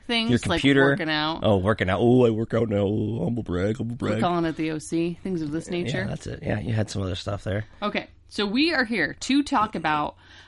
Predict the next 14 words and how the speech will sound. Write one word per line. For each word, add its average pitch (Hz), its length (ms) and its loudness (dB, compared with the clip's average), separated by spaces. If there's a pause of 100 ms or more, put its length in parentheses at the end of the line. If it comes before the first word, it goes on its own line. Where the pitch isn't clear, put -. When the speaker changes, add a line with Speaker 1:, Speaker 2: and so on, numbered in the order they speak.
Speaker 1:
um, 170 300 0
Girls 254 540 0
Just - 400 -6
Want 269 460 0 (340)
to - 120 -10
Have 180 240 0
Fun. 233 360 -2 (160)
Speaker 2:
Mm-hmm. 143 220 4 (220)
Speaker 1:
Let's 170 140 -10
get, 185 200 -4 (240)
are 185 100 -2
you 185 80 0
guys 170 120 -2
ready? 180 280 -4